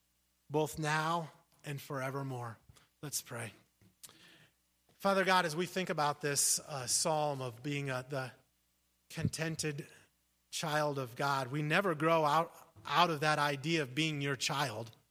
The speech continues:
But when we do think about, uh, being a child, we can fall into all kind, we can fall into one of these three stages at any point. In fact, I'm sure we go back and forth. But God, I pray that you would help us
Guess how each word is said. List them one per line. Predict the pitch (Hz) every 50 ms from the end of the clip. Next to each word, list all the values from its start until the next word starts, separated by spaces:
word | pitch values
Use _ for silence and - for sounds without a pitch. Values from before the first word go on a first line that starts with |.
| _ _ _ _ _ _ _ _ _ _ _ _ _ _ _ _ _ -
But | - 160
when | 156 156 156
we | 151 151
do | 147 135 165 170
think | 160 - - 170 160 156 -
about, | 147 131 127 135 135 131 131 139 - -
uh, | 151 143 135 131 127 - - - 139
being | 135 151 147 139
a | 127
child, | - - - 143 135 139 131 123 123 117
we | 123 139
can | 139 - 139 131 127 120 113 - _ _ _ - - - _ _ _ _ _ _ _ _
fall | - - - - 175 170 170 180 185 175
into | 175 175 170 165 151
all | 143 151 160 175
kind, | 165 - 175 170 165 170 175 -
we | 160 156
can | 156 - 151
fall | 143 - - 165 165 165 170
into | 170 165 160 - 165 147
one | 139 147 156 165
of | 165 151
these | 165 170 175 165 147 - -
three | - 185 185 185
stages | 165 - - - 175 165 170 180 165 190 196 170 156
at | 147 139
any | 151 160 175 180 170
point. | - - 185 190 165 143 139 - - _ _ _ _ _ - - _ - -
In | 143
fact, | - - 170 170 160 -
I'm | 160 147
sure | - - - 185 180
we | 175 165
go | 151 165 160 160
back | 143 147 143 151 165 - -
and | 165 156
forth. | - - 165 160 151 135 117 - - - - - - _ _ _ _ _ _ _ _ _ _ _ _ _ _ _ _ _ _ _ _ - - -
But | 139 147 147
God, | 170 170 175 175
I | 170 160
pray | - - 190 196 196
that | 185 190
you | 175 175
would | 170 151
help | 131 170 196 190 - -
us | 180 170 165 - - - -